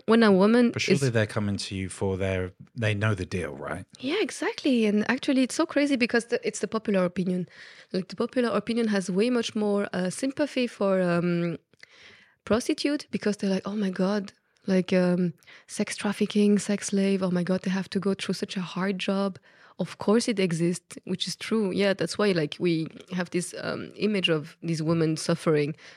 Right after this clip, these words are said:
Speaker 1: But some women are doing sex work because
Speaker 2: 'Cause they want to.
Speaker 1: Yeah, they want to.
Speaker 2: So they're looking from a, a, from a perspective of saying, like, "Oh, for these sex workers, they are feeling sympathy towards them because they feel like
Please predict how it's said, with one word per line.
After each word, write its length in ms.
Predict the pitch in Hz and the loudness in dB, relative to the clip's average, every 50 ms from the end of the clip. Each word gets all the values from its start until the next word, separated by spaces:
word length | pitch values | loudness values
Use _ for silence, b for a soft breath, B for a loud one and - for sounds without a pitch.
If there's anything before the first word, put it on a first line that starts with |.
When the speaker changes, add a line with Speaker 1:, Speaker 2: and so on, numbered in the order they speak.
| B B B | B B B
Speaker 1:
But 140 | 180 - - | 0 0 2
some 220 | - 202 247 240 202 | 2 2 4 4 6
women 400 | 185 214 233 226 208 190 175 - _ _ _ _ _ _ _ _ _ _ _ _ _ - | 6 6 6 6 4 4 2 0 _ _ _ _ _ _ _ _ _ _ _ _ _ -2
are 120 | 180 175 175 | 0 0 2
doing 260 | 165 185 180 180 175 175 | 2 2 2 2 0 0
sex 320 | - 185 185 - - - | 0 -2 -2 -2 -4 -4
work 340 | 165 160 175 240 226 - - _ _ _ - | -2 0 0 -2 -4 -6 -14 _ _ _ -4
because 480 | - 165 - 180 170 175 165 - - _ _ _ _ _ _ _ _ _ - | -4 -2 2 4 4 4 2 0 -4 _ _ _ _ _ _ _ _ _ -14
Speaker 2:
'Cause 120 | - 120 113 | -8 -4 0
they 100 | 117 110 | 0 2
want 180 | 113 139 139 127 | 2 0 -2 -4
to. 180 | - 82 82 - - - | -6 -10 -12 -14 -10 -6
Speaker 1:
Yeah, 240 | 214 214 294 330 302 | -4 -2 -2 -2 0
they 140 | - 247 | 0 0
want 280 | 226 220 240 311 370 339 | 0 0 0 -2 -2 -4
to. 200 | - - 220 208 | -4 -4 -4 -2
Speaker 2:
So 160 | 196 - 127 117 | -2 -2 -2 0
they're 180 | 120 123 127 | 2 2 2
looking 340 | 127 127 127 127 127 127 127 | 2 2 0 0 0 -2 -2
from 240 | 127 - 123 117 113 | 0 0 0 0 2
a, 240 | 110 107 101 101 - | 2 2 2 0 0
a, 220 | - 107 107 104 98 | 0 -2 -2 -2 -2
from 280 | - - 117 107 101 | -4 -2 -2 -2 -2
a 60 | 104 98 | -2 -4
perspective 540 | - 98 - - 113 101 90 - 104 95 | -4 -6 -4 -2 -4 -4 -4 -4 -6 -6
of 100 | 101 92 | -4 -4
saying, 340 | - - 110 104 101 98 98 95 | -2 0 2 2 2 2 0 2
like, 280 | 95 95 95 92 - B B B B B B B | 2 2 0 -2 -4 B B B B B B B
"Oh, 240 | 110 110 104 101 98 | 2 4 4 4 4
for 140 | 95 - 101 | 2 0 -2
these 180 | 101 101 92 | 0 0 2
sex 280 | - - 107 - - - - - - _ _ _ - | 2 0 0 -2 -2 -8 -10 -12 -20 _ _ _ 0
workers, 560 | 107 104 101 101 - - 104 95 92 - - - | 2 4 4 4 2 0 -2 -2 -2 -2 -4 0
they 560 | 104 101 98 98 98 98 98 95 92 95 92 - - | 0 2 2 2 2 2 0 0 -2 -4 -6 -6 -4
are 520 | 107 101 98 98 95 95 95 95 92 92 - _ - | 0 2 4 4 4 4 4 2 0 -2 -6 _ -14
feeling 520 | - - 127 110 98 104 98 98 95 98 | -6 -2 0 2 2 2 0 0 -2 -2
sympathy 480 | - - - 110 110 - - - 107 101 | 0 2 2 2 2 0 0 0 0 0
towards 320 | 95 - - 98 92 90 - | 0 -2 -2 -2 -2 -2 -4
them 100 | 107 98 | -4 -4
because 240 | 104 101 - 98 - | -4 -4 -4 -2 -2
they 100 | 104 95 | -2 -2
feel 180 | - - 107 101 | 0 0 2 2
like 180 | 95 101 - | 2 0 -2